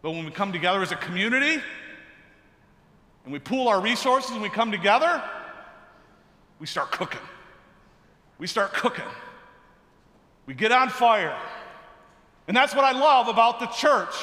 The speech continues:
Because I remember when God came and he gave us a vision, he said, "You know what? I want you to bring, I want you to bring the gospel to the, to the children here in Walker." Like, "What? How are we gonna bring the gospel to the children here in Walker? That's an impossibility.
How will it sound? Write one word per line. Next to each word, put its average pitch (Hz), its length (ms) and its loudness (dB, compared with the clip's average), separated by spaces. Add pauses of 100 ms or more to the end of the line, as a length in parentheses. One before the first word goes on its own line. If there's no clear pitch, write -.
(540)
Because 269 160 0
I 269 80 6
remember 269 280 2
when 247 180 -2
God 254 300 4
came 262 300 -2
and 240 80 -2
he 226 80 -2
gave 254 220 -2
us 247 140 -4
a - 20 -6
vision, 247 280 -4
he 247 40 -4
said, 226 220 -2
"You 226 80 -4
know 247 80 0
what? 254 140 2
I 254 60 2
want 254 200 0
you 247 80 -6
to 226 40 -4
bring, 247 280 0
I - 400 -12
want 269 180 0
you 262 80 -2
to 196 60 -8
bring 254 200 0
the 226 80 2
gospel 226 680 2 (840)
to 262 120 0
the, 240 140 2 (180)
to 247 100 -2
the 240 140 -2
children 277 520 2
here 269 280 0
in 214 240 -2
Walker." 226 500 4 (680)
Like, 185 140 -4
"What? 370 160 -2 (680)
How 311 80 -4
are - 20 2
we 311 60 0
gonna 269 160 -4
bring 262 120 -2
the 208 60 -4
gospel 190 420 0
to 180 120 -8
the 160 80 -8
children 170 320 -4
here 151 160 -6
in 135 100 -8
Walker? 139 300 -2
That's 175 200 -4
an 185 80 -8
impossibility. 151 760 -6